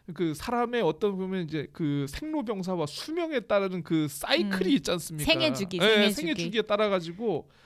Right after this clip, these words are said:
Speaker 2: 음.
Speaker 1: 나올 수밖에 없는 그런 얘기 중에 하나가 아닐까 싶어요.
Speaker 2: 네.
Speaker 1: 예. 그런 대화에 쉽게 얘기하면 녹아들지 못하는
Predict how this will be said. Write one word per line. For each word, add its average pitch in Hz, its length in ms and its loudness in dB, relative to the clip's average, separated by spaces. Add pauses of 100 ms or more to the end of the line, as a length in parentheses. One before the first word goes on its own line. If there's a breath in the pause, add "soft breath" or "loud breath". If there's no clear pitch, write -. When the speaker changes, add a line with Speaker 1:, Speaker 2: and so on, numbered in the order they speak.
(320 soft breath)
Speaker 2:
음. 196 100 -8
Speaker 1:
나올 196 240 8
수밖에 240 460 0
없는 190 560 2
그런 170 800 0
얘기 160 480 -4
중에 160 240 -4
하나가 170 580 -2
아닐까 139 760 0
싶어요. 139 840 0
Speaker 2:
네. 147 80 0
Speaker 1:
예. 143 420 0 (480)
그런 220 600 2
대화에 160 1600 2 (180)
쉽게 - 360 -2
얘기하면 156 520 0
녹아들지 180 540 2
못하는 165 720 0